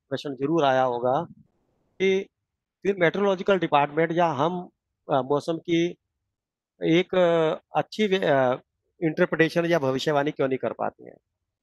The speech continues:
मैं आपको फिर एक बार जो है example live लूंगा। आपने देखा होगा कि, अ, क्रिकेट तो आप सभी देखते हैं, आपने देख रहे होंगे कि दोनों के बीच में competition रहता है, batsman के और, अ, bowler के बीच में।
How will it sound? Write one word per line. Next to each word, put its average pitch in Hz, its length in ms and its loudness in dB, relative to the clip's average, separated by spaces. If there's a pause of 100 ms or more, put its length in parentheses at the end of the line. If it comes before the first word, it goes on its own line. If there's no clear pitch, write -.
(520)
मैं 151 60 2
आपको 156 200 -2
फिर 185 220 0
एक 175 200 0
बार 165 200 4
जो 151 160 0
है 143 440 2 (300)
example 139 720 0
live 139 240 4
लूंगा। 131 400 -4 (1500)
आपने 202 300 4
देखा 202 240 0
होगा 208 340 2
कि, 214 520 0 (340)
अ, - 20 -4
क्रिकेट 170 640 2
तो 214 100 -2
आप 196 100 2
सभी 196 240 -2
देखते 196 280 0
हैं, 185 220 -2 (800)
आपने 208 320 4
देख 185 220 0
रहे 220 140 4
होंगे 190 280 0
कि 220 440 2 (480)
दोनों 208 280 0
के 247 120 2
बीच 190 280 0
में 233 160 4
competition 196 500 0
रहता 135 240 2
है, 127 60 0
batsman 190 480 0
के 214 140 0
और, 208 180 2
अ, 165 420 0
bowler 151 300 2
के 147 140 -2
बीच 131 260 -6
में। 113 120 -20